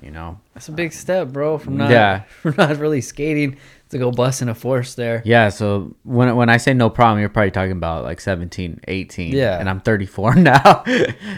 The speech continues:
Speaker 1: So I, I was trying it, and, uh, I ate shit twice pretty bad.
Speaker 2: Ooh.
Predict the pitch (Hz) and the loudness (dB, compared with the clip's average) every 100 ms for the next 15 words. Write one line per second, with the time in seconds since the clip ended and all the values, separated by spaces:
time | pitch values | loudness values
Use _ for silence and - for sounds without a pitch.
0 | - - 123 117 113 120 117 110 110 104 | -14 0 4 6 6 4 0 -2 -2 -4
1 | - 113 117 127 110 101 - 87 95 92 | -6 0 2 2 0 0 -4 -6 -4 -4
2 | 90 82 78 - 92 104 92 92 85 - | -4 -4 -4 -4 -4 -4 -4 -8 -10 -12
3 | 85 - - - 76 90 90 69 - - | -12 -14 -20 -16 -10 -8 -8 -10 -18 -10
4 | 98 90 76 82 82 80 69 80 85 | -8 -8 -8 -8 -6 -6 -8 -12 -18